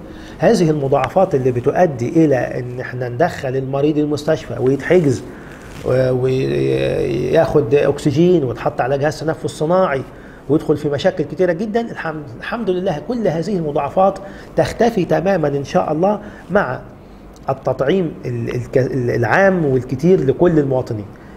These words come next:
يبقى تاني لو كل الناس اتطعمت أو عدد كبير جدًا منا اتطعم هتقل هذه المضاعفات وهيقل الضغط على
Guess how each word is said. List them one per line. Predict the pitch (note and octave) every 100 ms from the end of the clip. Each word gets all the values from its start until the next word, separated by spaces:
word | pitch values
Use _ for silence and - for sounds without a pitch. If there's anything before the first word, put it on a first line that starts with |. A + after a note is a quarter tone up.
| -
يبقى | C3+ C3+
تاني | C#3 G3+ G#3+ F#3+ C#3+
لو | A#2+ - - -
كل | G3 A#3
الناس | F3 F#3 F#3
اتطعمت | - C#3+ C3+ B2 G#2+ -
أو | A#2+ A#2
عدد | - C#3+ E3+ E3
كبير | D3 E3+
جدًا | E3+ F3+ C#3+
منا | C#3 C#3+ C3+ A#2 -
اتطعم | - E3 F3+ A#3 - -
هتقل | - C3+ - G#3+ E3+
هذه | C#3 F3
المضاعفات | E3 C3+ C3 A#2+ F3 E3+
وهيقل | D#3 C3 F3+ D3+
الضغط | - D#3 -
على | C3 D3 C#3+